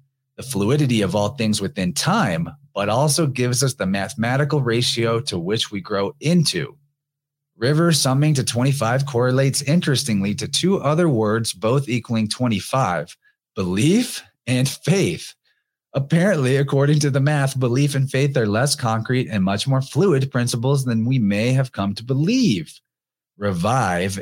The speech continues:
and river are both made up of continuous fives, and this is no accident. The ratio of phi is a constant in nature that brings us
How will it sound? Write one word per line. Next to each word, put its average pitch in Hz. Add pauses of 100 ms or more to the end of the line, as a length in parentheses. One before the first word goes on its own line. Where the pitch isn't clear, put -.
(120)
and 101
river 90
are 92
both 123
made 117
up 101
of 92
continuous 139
fives, 131
and 101
this 131
is 135
no 110
accident. 107 (360)
The 80
ratio 113
of 101
phi 107
is 107
a 95
constant 123
in 101
nature 117
that 92
brings 110
us 131